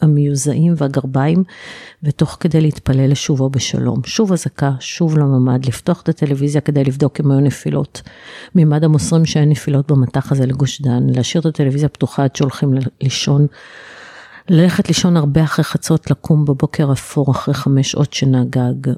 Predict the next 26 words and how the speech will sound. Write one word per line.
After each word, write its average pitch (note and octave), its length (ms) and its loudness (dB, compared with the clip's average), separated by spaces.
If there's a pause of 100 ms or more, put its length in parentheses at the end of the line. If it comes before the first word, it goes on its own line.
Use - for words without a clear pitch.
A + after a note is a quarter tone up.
וחוזר - 480 -6
חלילה. - 480 -6 (1500)
ובתוך D3 420 0
העצב F3+ 520 0
הזה, G#3+ 260 0 (240)
היו D3 240 2
לי E3 100 4
השבוע D3 360 2
שני C3+ 300 2
דיונים C3+ 340 2
בבית C3 300 -2
המשפט, B2+ 500 -2
ופגישות, C3+ 540 0
ומשא C3 340 0
ומתן, D#3 440 2
והכל F#3+ 360 -2 (100)
תחת - 380 -4 (140)
אש, F3 220 0
במציאות D3 680 0
הזויה, C#3+ 460 2 (380)
שאף - 680 -2
אחד C#3 300 0
מבחוץ - 600 -2
לא C3 160 2 (100)
יכול A#2 360 -4
להבין. C#3 480 0